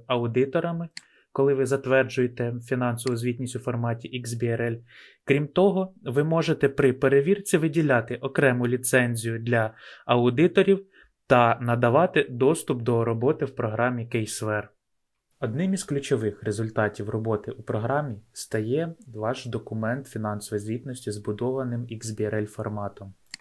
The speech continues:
Візуально він не буде відрізнятися від, е,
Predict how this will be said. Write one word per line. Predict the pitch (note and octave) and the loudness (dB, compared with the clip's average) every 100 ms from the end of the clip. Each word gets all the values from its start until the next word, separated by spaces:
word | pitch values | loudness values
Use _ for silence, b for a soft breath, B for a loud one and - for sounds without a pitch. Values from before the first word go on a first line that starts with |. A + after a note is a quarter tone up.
| _ - - _ _ _ _ _ _ _ _ _ - | _ -20 -20 _ _ _ _ _ _ _ _ _ -8
Візуально | C3+ C#3 G3 F#3+ D#3 | -4 0 0 0 -2
він | C3 F3 | -4 -2
не | F3+ | -2
буде | C3 A#2+ A2 | -2 -2 -2
відрізнятися | A2 A2 A2 A#2 A2 G#2+ G#2+ - G#2 | -4 -4 -4 -2 -2 -4 -10 -6 -6
від, | A2 A2 G#2 A2 | -4 -4 -4 -4
е, | G#2 G#2 G#2 | -2 -4 -6